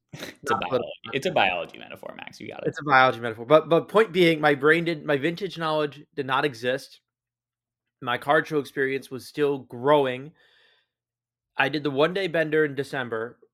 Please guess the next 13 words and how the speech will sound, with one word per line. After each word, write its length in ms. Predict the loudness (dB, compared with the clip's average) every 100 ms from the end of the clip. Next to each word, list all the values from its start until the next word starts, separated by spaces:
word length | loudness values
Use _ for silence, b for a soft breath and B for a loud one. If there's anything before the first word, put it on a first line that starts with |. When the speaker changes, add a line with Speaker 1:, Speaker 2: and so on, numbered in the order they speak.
| _ _ _ -12
Speaker 2:
where 400 | -6 -4 -2 -2
I 220 | -2 -4
think 260 | -6 -12 -8
I 100 | -6
got 240 | -4 -4
at, 100 | -4
like, 160 | -10 -12
an 80 | -12
Amtrak 480 | -12 -10 -6 -6
at 100 | -8
five 320 | _ -4 -4 -2
A 200 | -4 -6
M, 340 | -10 -14